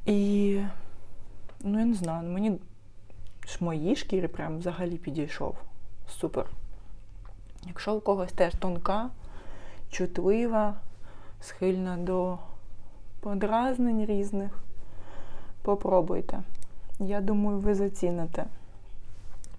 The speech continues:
От. Чому, е, кремові легше? От я коли кісточкою кремові, е, наношу, то,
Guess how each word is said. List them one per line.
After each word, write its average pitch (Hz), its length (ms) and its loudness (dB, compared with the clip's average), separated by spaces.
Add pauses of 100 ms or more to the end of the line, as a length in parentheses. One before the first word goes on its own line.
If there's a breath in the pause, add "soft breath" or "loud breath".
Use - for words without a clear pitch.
(140)
От. 180 280 -4 (720 loud breath)
Чому, 247 440 4 (240)
е, 208 560 2
кремові 214 440 4
легше? 233 360 6
От 202 180 4
я 214 80 6
коли 220 260 2
кісточкою 202 600 2
кремові, 202 500 2
е, 254 220 2 (920)
наношу, 208 600 0 (600 loud breath)
то, 196 340 0